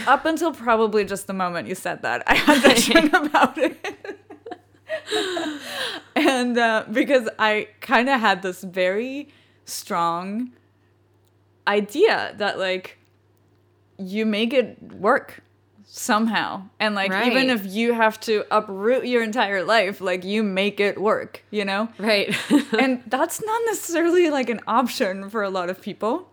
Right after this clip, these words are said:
Speaker 2: Yeah.
Speaker 1: And, uh,
Speaker 2: And even if it is an option, maybe it might not actually be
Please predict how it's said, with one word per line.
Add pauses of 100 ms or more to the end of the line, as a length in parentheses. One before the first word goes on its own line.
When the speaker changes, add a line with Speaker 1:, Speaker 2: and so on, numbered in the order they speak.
Speaker 2:
Yeah. (560)
Speaker 1:
And,
uh, (480)
Speaker 2:
And
even
if
it
is
an
option,
maybe (240)
it
might
not
actually
be